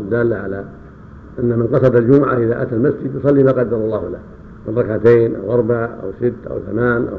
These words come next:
عشر أو أكثر، يصلي ما يسر الله له حتى يخرج الإمام. كان كثير من أصحاب النبي صلى الله عليه وسلم إذا جاءوا صلوا حتى يخرج الإمام، ولم يكونوا يتحرون الساعة التي فيها وقوف الشمس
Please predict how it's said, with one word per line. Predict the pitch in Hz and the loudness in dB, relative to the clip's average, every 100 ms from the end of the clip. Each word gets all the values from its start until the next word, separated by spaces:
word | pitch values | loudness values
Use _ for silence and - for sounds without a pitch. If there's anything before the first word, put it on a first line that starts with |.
| 95 | -2
عشر | 123 127 120 | 0 2 0
أو | 123 | 2
أكثر، | 151 - 123 127 - - - | 0 0 -2 -2 -10 -18 -10
يصلي | - 202 180 | 2 6 8
ما | 143 | 6
يسر | 127 127 117 | 4 2 -4
الله | 110 101 | -4 -6
له | 90 - - - - - - - | -10 -14 -18 -20 -20 -20 -16 0
حتى | 160 - 156 | 2 4 4
يخرج | 120 131 | 4 2
الإمام. | 139 139 135 104 - - - - - - - - - - - | 2 2 2 0 -6 -16 -20 -20 -20 -20 -20 -20 -20 -16 -4
كان | 135 139 | 2 4
كثير | 127 127 139 | 6 6 6
من | 123 | 4
أصحاب | 135 120 | 0 -2
النبي | 120 110 | -2 -2
صلى | 107 135 | -2 0
الله | 127 | 2
عليه | 117 | 2
وسلم | |
إذا | 113 107 | 0 0
جاءوا | 127 151 160 - - - - - - - | 0 0 -2 -8 -16 -20 -20 -20 -12 -2
صلوا | 147 139 | 4 4
حتى | 135 139 139 | 4 4 4
يخرج | 117 113 | 4 2
الإمام، | 113 107 104 85 - - - - - - - | 0 0 -2 -4 -12 -20 -20 -20 -20 -20 -2
ولم | 120 139 131 | 4 6 6
يكونوا | 127 123 | 4 2
يتحرون | 120 - 127 120 135 117 - - - - - - - - | 2 0 -4 0 2 2 -2 -14 -18 -20 -20 -20 -16 -16
الساعة | - 143 123 120 | -4 -2 0 0
التي | 120 110 101 | -2 -2 -2
فيها | 117 | 0
وقوف | 117 113 113 | 2 0 -2
الشمس | 104 - 123 | -4 0 0